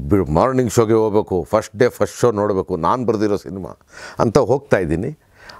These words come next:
ಆ ಶಾಂತಲಾ ಥಿಯೇಟ್ರ್ ಹತ್ರ ಮುಟ್ಟಿದ್ದೀನಿ, ಪೆಟ್ರೋಲ್ ಖಾಲಿ ಆಗೋಯ್ತು ನನ್ನ ಗಾಡಿದು. ಆ?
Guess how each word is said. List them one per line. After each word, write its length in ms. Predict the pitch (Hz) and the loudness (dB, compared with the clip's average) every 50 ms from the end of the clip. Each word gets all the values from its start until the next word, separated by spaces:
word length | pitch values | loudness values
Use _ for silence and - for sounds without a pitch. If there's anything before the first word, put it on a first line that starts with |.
| - | -2
ಆ 80 | - 92 | -2 -2
ಶಾಂತಲಾ 680 | - - - 127 135 190 214 220 - - 196 185 175 | 0 2 2 2 2 2 0 -2 0 2 2 2 2
ಥಿಯೇಟ್ರ್ 420 | 147 - - 156 180 180 139 151 151 | 0 2 2 2 2 2 2 0 -2
ಹತ್ರ 200 | 143 - 139 131 | 0 0 -2 -2
ಮುಟ್ಟಿದ್ದೀನಿ, 720 | 117 120 151 156 - 202 160 127 151 156 165 175 170 151 | 0 0 -2 -2 0 -2 0 2 0 2 2 2 2 2
ಪೆಟ್ರೋಲ್ 380 | 117 - 135 127 135 147 147 127 | 2 2 0 2 2 0 0 2
ಖಾಲಿ 220 | 127 123 123 120 | 0 2 2 2
ಆಗೋಯ್ತು 320 | 110 104 104 107 101 - 113 | 2 2 2 0 0 -2 -6
ನನ್ನ 160 | 101 92 87 | -6 -4 -2
ಗಾಡಿದು. 360 | 78 95 101 95 95 85 95 95 _ _ - - - - - - - _ _ - | -2 0 0 0 -4 -6 -8 -12 _ _ -20 -20 -20 -20 -20 -20 -20 _ _ 0
ಆ? 220 | - 110 131 143 | 0 2 2 0